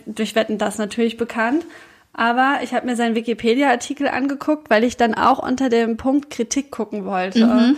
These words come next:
Speaker 1: was dann noch so in den letzten Jahren vielleicht war,
Speaker 2: Mhm.
Speaker 1: ähm, wo, wo man gemerkt hat, so, hm, schwierig.
Speaker 2: Ja.
Speaker 1: Und tatsächlich war der Kritikpunkt unter Wikipedia, da, der war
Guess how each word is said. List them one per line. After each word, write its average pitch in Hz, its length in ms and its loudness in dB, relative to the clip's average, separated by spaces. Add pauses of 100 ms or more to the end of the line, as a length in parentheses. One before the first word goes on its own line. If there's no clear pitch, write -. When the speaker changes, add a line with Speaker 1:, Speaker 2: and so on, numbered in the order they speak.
(260)
Speaker 1:
was 277 220 0
dann 262 140 -2
noch 247 160 0
so 233 320 -2 (560)
in 262 140 -4
den 269 100 2
letzten 277 380 0
Jahren 240 260 2
vielleicht 240 500 -2
war, 269 420 2
Speaker 2:
Mhm. 214 320 0 (200)
Speaker 1:
ähm, 247 540 0 (120)
wo, 247 360 0 (200)
wo 247 300 -2
man 262 200 0
gemerkt 262 420 -2
hat, 269 180 -4
so, 262 300 0 (1160)
hm, 254 560 6 (800)
schwierig. 254 600 0
Speaker 2:
Ja. 208 340 0
Speaker 1:
Und 254 140 -2
tatsächlich 294 520 0
war 240 120 2
der 226 140 0
Kritikpunkt 247 880 -2
unter 233 260 -4
Wikipedia, 220 880 -2
da, 220 320 -2
der 226 260 -6
war 220 260 2